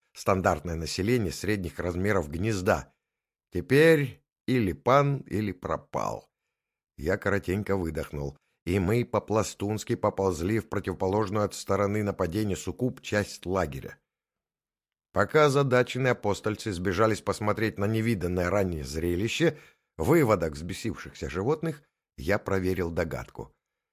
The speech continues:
Когда я коснулся купола рукой без перчатки — произошло, собственно, то, чего я и ожидал. Защита на меня не отреагировала никак, и по спине прошла волна приятных мурашек.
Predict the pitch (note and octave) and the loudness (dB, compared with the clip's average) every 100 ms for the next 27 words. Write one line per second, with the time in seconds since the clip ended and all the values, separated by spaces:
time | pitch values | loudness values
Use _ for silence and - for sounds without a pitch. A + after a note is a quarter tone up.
0 | _ - F2+ G#2+ A2+ A2+ - A2+ F2+ G#2 | _ -8 -4 -2 -2 -2 -4 -4 -4 -6
1 | - A2+ - G#2 G2+ G2+ A2+ G2+ F#2 G2 | -4 -4 0 0 0 0 -2 -2 0 -2
2 | - F2+ C#2+ - E2+ E2+ B2+ C3 - _ | -4 -8 -8 -6 -4 -4 -4 -6 -8 _
3 | _ _ G2+ F#2 G2+ - B2 C#3+ A#2+ - | _ _ 0 2 0 -2 -2 -2 -2 -4
4 | - F#2 - C3 D3+ - A2 A2+ A2 A2 | -2 -2 2 2 2 2 4 4 4 4
5 | A2 D3+ C#3+ E2+ - _ _ _ _ _ | 2 2 4 4 0 _ _ _ _ _
6 | D#2 G#2 A#2+ - F#3+ G#2 F#2 E2 D#2 D2+ | -2 0 0 -2 0 0 0 0 -2 -4
7 | C#2+ - D#2+ G#2+ - G#2+ B2+ B2+ B2+ C#3+ | -8 -6 -2 -2 -2 0 0 0 0 2
8 | C3+ C3 C3+ - F#2+ D2 - _ _ _ | 2 2 -2 0 -2 -2 -10 _ _ _
9 | _ - - - - D2 G#2 C#3+ C#3+ C#2+ | _ -14 -12 -12 -10 -6 -4 -4 -4 -6
10 | C#2+ E2 F#2 E2 E2+ F#2 - D2 C#2+ F2+ | -4 -2 -2 0 -2 -2 -4 -8 -6 -6
11 | - G#2 - F2+ F#2+ D#2 C#2 - - - | -6 -10 -6 -6 -4 -4 -6 -8 -12 -14